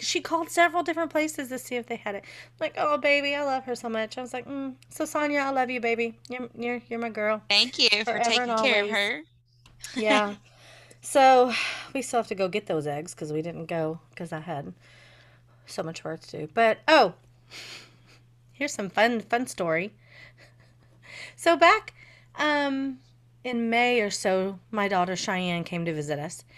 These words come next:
Speaker 1: And I don't know if I
Speaker 2: Right.
Speaker 1: talked about it on the show or not, and I hope she doesn't listen to this episode 'cause she might get mad at me.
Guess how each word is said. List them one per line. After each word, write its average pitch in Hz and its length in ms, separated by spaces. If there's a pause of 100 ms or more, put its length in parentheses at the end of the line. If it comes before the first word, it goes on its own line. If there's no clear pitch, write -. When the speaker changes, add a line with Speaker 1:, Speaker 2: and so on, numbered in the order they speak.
(180)
Speaker 1:
And 220 80
I 269 40
don't 269 100
know 311 60
if 294 60
I 180 40
Speaker 2:
Right. 185 100
Speaker 1:
talked 254 220
about 226 160
it 214 60
on 185 120
the 190 60
show 190 240
or 180 100
not, 160 240
and 185 140
I - 20
hope 208 160
she - 120
doesn't 196 220
listen 185 220
to 170 60
this - 80
episode 165 360
'cause - 80
she - 80
might 165 100
get 165 100
mad 156 120
at 156 60
me. - 140